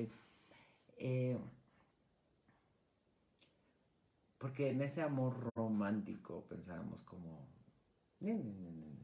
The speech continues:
ne, ne", ¿no? Ahora sí, ahora no, ahora padre, ahora fuchi. Cuando no, cuando el amor per se es,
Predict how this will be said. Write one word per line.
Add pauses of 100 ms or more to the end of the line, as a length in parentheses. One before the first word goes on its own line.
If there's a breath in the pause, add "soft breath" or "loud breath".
(160)
ne,
ne", (240)
¿no? (600 loud breath)
Ahora
sí,
ahora
no, (180)
ahora
padre,
ahora (200)
fuchi. (1000 soft breath)
Cuando
no,
cuando
el
amor (100)
per
se
es,